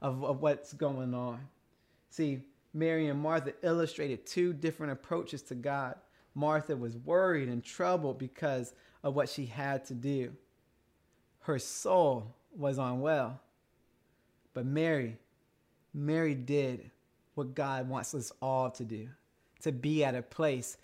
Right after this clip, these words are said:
sitting at his feet, consumed in his love, overwhelmed by his acceptance,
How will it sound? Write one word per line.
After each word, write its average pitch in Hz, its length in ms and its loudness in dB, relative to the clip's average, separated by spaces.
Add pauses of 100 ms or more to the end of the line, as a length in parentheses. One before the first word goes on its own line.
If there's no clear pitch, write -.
(120)
sitting 160 500 0
at 135 140 0 (100)
his 139 180 -6
feet, - 460 -4 (300)
consumed 165 800 4
in 131 120 0
his 131 220 -2
love, 120 440 -2 (260)
overwhelmed 147 800 2
by 120 140 0
his 120 240 -6
acceptance, - 840 -10